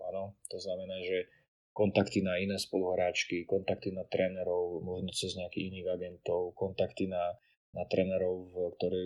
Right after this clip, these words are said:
ju trénovali na univerzitách, aká to je osobnosť, aká to je, aká je ľudský, aká je povaha, aká je tímový hráč. A čím viac informácií človek má, tak tým si vie lepšie spraviť ten obraz a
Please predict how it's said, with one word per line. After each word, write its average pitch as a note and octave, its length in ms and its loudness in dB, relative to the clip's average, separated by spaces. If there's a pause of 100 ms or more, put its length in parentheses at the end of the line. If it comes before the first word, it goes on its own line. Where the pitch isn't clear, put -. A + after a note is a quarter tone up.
ju F2+ 120 -8
trénovali F#2 560 0
na F2+ 120 -4
univerzitách, F#2 960 0
aká - 240 0
to F2 120 0
je F2 80 2
osobnosť, F2+ 640 0 (220)
aká - 240 -4
to - 80 -4
je, F2 120 2 (360)
aká F2+ 320 0
je F#2+ 120 0
ľudský, G#2 400 4
aká F2 240 2
je E2+ 120 0
povaha, E2+ 480 4
aká E2+ 200 -4
je E2+ 120 -2
tímový F#2 440 0
hráč. F2+ 440 4 (640)
A F2 240 4
čím B2 240 6
viac G#2+ 160 10
informácií G2+ 480 4
človek G2+ 320 6
má, G2 320 2 (240)
tak - 240 -4
tým G#2 80 2
si G2+ 160 0
vie G2 240 6
lepšie G2 320 2
spraviť F#2+ 240 2
ten F#2 80 -4
obraz F#2 480 4
a E2+ 80 0